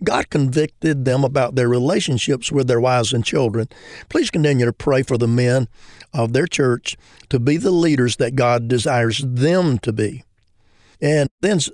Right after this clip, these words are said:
switching gears a little bit, there in the same church, they said, "We believe that missions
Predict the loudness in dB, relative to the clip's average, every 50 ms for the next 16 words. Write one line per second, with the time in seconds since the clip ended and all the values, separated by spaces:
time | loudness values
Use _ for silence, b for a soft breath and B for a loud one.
0 | _ _ -8 -2 -2 -2 -2 0 -2 0 2 2 0 0 0 0 0 2 0 2
1 | 0 0 0 0 -2 -4 B B B B -2 -2 0 0 0 0 -2 0 0 0
2 | 0 0 0 -2 0 0 0 0 -2 -6 -10 -12 -16 -20 _ -2 -2 -2 0 0
3 | 0 0 0 0 0 0 0 0 0 2 2 2 2 0 0 0 0 0 2 2
4 | 2 2 2 0 0 -2 -2 0 -2 -2 -4 -8